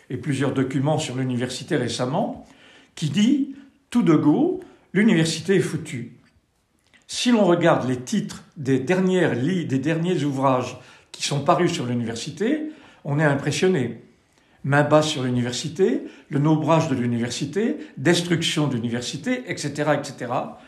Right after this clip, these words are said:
On voit que la situation actuelle est tragique. Mais on a l'impression que les livres qui sont sortis sur l'université depuis environ vingt ans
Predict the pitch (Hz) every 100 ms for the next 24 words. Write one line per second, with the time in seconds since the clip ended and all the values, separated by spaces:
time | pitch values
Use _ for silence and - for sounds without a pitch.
0 | - - - 151 131 147 220 220 - 147
1 | 139 143 - - - - - 139 139 -
2 | 175 175 147 139 156 135 113 - 147 170
3 | 165 - - _ - 143 143 156 139 135
4 | 131 - - _ _ _ _ _ - -
5 | - 165 240 226 180 220 226 165 - -
6 | - 220 311 - - 135 131 139 202 202
7 | 165 - 135 - - - 180 - 123 123
8 | 113 113 139 139 170 220 226 - - -
9 | 139 - 147 147 139 127 127 131 143 147
10 | - 104 135 131 175 247 -